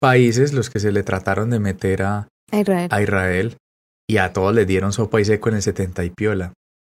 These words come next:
Speaker 1: apoyando a Palestina. Y no fueron capaces. Y ellos me dijeron, "No, dejemos ser,
Speaker 2: Pero
Speaker 1: pues".
Speaker 2: ellos también que pelean,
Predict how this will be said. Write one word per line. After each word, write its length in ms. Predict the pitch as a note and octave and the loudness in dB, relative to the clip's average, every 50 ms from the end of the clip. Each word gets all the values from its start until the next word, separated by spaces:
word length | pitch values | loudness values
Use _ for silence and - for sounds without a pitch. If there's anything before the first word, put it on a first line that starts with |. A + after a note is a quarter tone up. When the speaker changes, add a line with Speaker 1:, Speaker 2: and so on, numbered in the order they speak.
| _ _ _ _ _ | _ _ _ _ _
Speaker 1:
apoyando 540 | - G2+ F#2+ - A2 G2 F#2 F#2 F2 E2+ F#2 | -4 -4 2 2 2 2 2 -2 -2 -2 -4
a 80 | F#2+ - | -2 -2
Palestina. 680 | A2+ G2 F#2 E2+ - - - - D3 C3 F#2+ F2 F2+ - _ _ _ _ _ _ _ _ _ _ _ _ _ _ _ _ - | -2 -2 -2 -2 -4 -4 -4 -2 -2 -2 -2 -4 -8 -12 _ _ _ _ _ _ _ _ _ _ _ _ _ _ _ _ -2
Y 100 | A2 G2+ | -2 0
no 120 | G2 F2+ | 0 0
fueron 200 | F#2 G2 G#2 G2+ | 0 0 -2 -2
capaces. 500 | G2 F#2 E2 - - G2+ G2 F2+ - - _ - | -4 -8 -6 -2 -2 -2 -2 -4 -8 -16 _ -4
Y 40 | G#2+ | -4
ellos 100 | F#2+ F#2+ | -2 -2
me 100 | F#2+ F#2 | -2 -2
dijeron, 240 | F#2 F#2+ F#2 F#2 F#2 | -2 -4 -4 -4 -4
"No, 180 | G2+ A2 A2 G#2+ | -2 -2 -2 -2
dejemos 260 | G2 F#2 F2+ F2+ - | -2 -4 -4 -6 2
ser, 100 | - G#3+ | 4 6
Speaker 2:
Pero 80 | A3 G#3+ | 6 8
Speaker 1:
pues". 100 | G3 F3+ | 6 6
Speaker 2:
ellos 200 | E3+ F#3 F#3 - | 6 4 4 4
también 240 | - G#3+ G3+ F#3+ E3 | 2 2 4 2 2
que 140 | - F#3+ F3+ | 2 2 2
pelean, 520 | - G3 G3 G3 F#3 D#3+ C#3+ C3 D3+ D3+ | 2 2 0 0 -2 -2 -2 -4 -6 -10